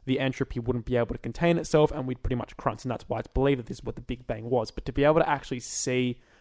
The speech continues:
that theory come into practice visually would be, uh, just simply, like, amazing. Uh,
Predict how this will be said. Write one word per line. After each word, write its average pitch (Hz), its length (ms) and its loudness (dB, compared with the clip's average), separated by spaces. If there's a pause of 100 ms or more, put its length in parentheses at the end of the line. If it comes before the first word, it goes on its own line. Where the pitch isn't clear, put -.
that 117 180 0
theory 123 320 0
come 127 220 -6
into 117 140 -8
practice 127 680 0
visually 127 600 0 (300)
would 135 140 2
be, 123 160 4
uh, - 280 -2
just - 200 -8
simply, 120 440 -4 (140)
like, - 220 -10
amazing. 113 540 -6 (120)
Uh, 123 160 -4